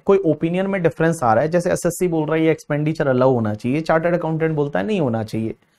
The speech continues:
तो वो ऑडिटर जो है, वो ऑडिटर उसको ऐसे ही छोड़ नहीं सकता, उसको लिखना पड़ेगा, उसको बताना पड़ेगा कि ये एसएससी का व्यू पॉइंट है, ये मेरा व्यू पॉइंट है, और उसको ऑडिट रिपोर्ट में ये चीज बतानी पड़ेगी। आगे क्या दे रखा है, if any clause is not applicable,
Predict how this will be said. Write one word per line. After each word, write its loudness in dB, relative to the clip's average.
तो 6
वो 8
ऑडिटर 6
जो 6
है, 6
वो 2
ऑडिटर 4
उसको 2
ऐसे 2
ही 2
छोड़ 4
नहीं 0
सकता, 0
उसको 2
लिखना 4
पड़ेगा, 2
उसको -2
बताना 2
पड़ेगा 0
कि -2
ये 2
एसएससी -2
का 2
व्यू 0
पॉइंट 0
है, 4
ये 6
मेरा 2
व्यू -4
पॉइंट -8
है, -8
और 6
उसको 4
ऑडिट 4
रिपोर्ट 0
में -2
ये 0
चीज -4
बतानी 0
पड़ेगी। -2
आगे 2
क्या 4
दे 4
रखा 2
है, -2
if 4
any 4
clause 2
is -2
not 2
applicable, 0